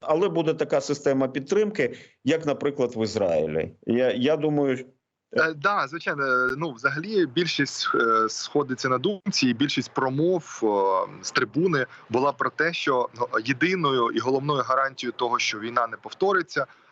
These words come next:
Speaker 2: або того, що Україна буде захищена в майбутньому від наступних, е, вторгнень, це якраз таки членство України в нато. Тому, е, немає якогось там, е, тренду, якої, як-, якоїсь, значить, тенденції про те, щоб, е,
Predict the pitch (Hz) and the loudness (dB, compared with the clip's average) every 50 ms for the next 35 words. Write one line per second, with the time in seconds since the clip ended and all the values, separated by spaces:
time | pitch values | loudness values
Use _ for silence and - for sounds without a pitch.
0 | _ - 117 117 120 120 - 135 131 127 127 120 - - 127 120 117 117 - 127 | _ -6 -4 -4 -4 -2 -2 -2 -2 0 -2 -4 -2 0 0 0 0 0 -2 -2
1 | 127 123 120 113 113 113 113 117 107 120 117 - - - 139 - - - 123 117 | -2 -2 -4 -6 -6 -2 -2 -2 -2 -2 -4 -6 -4 -2 -2 0 0 0 0 0
2 | 113 113 117 117 113 113 165 208 196 - - 147 143 139 139 131 - - - - | 0 0 0 -2 0 0 0 0 0 0 -2 0 0 0 0 -2 -4 -10 -14 -14
3 | - - 113 143 - 123 131 135 131 - - 160 147 - 135 127 123 - - - | -8 -2 -2 -2 0 0 -2 -2 -2 0 0 0 0 0 0 -2 -2 0 0 0
4 | 113 107 98 - - - 147 143 143 131 120 120 127 117 107 107 - - 135 143 | 0 0 0 -2 -2 0 2 2 2 2 0 -4 -8 -12 -12 -12 -4 -2 0 2
5 | 170 170 139 127 - - 127 127 - - 120 - 123 - - - 131 131 139 - | 2 2 0 -2 0 0 -2 -2 -2 -6 -8 -8 -8 -8 -4 0 0 0 0 -2
6 | - 131 120 - - 123 123 127 131 135 120 113 90 76 - 87 - - 101 107 | -6 -10 -6 -2 0 0 0 0 -2 -4 -2 -2 -2 -2 -2 -6 -16 -20 -20 -6
7 | 117 127 123 - - - - _ - - 113 110 107 104 104 107 123 151 165 170 | -6 -6 -6 -6 -12 -20 -20 _ -4 0 0 2 2 2 0 0 -2 -2 0 0
8 | 165 151 131 117 107 107 104 110 120 - - 123 120 - - - 117 113 110 107 | 0 0 0 0 -2 -2 -2 -2 -4 -2 0 -2 -2 -2 -2 -4 -4 -4 -2 -4
9 | 101 101 101 101 - - - 139 160 185 185 165 143 131 131 123 117 113 - - | -2 0 -2 -2 -4 -2 0 0 2 0 -2 -4 -6 -2 0 0 0 0 -2 -4
10 | 123 123 123 - 117 113 - _ - - 113 - - 120 113 107 123 123 - - | -2 -2 0 0 -2 -4 -4 _ -8 -8 -8 -4 -4 -4 -4 -2 -2 -4 -4 -2
11 | - 123 113 - - 147 139 131 117 143 165 185 190 - - 139 131 127 - - | -2 -2 -2 0 -2 -2 -4 0 -2 0 0 0 -2 -6 -4 -2 -2 -2 -4 -6
12 | - - _ _ - 131 127 - 143 147 147 - - - 127 120 113 - - 117 | -14 -20 _ _ -4 -2 0 0 0 -2 -2 -4 -4 -2 -2 -2 -2 -4 -4 -2